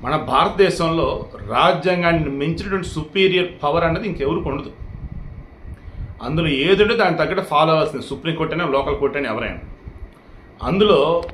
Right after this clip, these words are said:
స్థానిక స్వపరిపాలనకు సంబంధించి పంచాయతీరాజ్ స-, పంచాయతీరాజు ఉంటాయి కదా, that means, ఆ, పల్లెటూరులకు సంబంధించి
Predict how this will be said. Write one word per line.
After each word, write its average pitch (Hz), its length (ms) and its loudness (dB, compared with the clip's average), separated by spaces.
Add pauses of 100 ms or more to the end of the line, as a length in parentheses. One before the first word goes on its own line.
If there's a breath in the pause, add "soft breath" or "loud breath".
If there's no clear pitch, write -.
(800)
స్థానిక 214 420 4
స్వపరిపాలనకు 185 760 2
సంబంధించి 135 760 -4 (1400)
పంచాయతీరాజ్ 196 500 4
స-, - 80 -2
పంచాయతీరాజు 165 680 2
ఉంటాయి 147 260 0
కదా, 156 140 0
that 160 360 -2
means, 143 260 -4
ఆ, 117 100 0
పల్లెటూరులకు 147 640 -2
సంబంధించి - 800 -14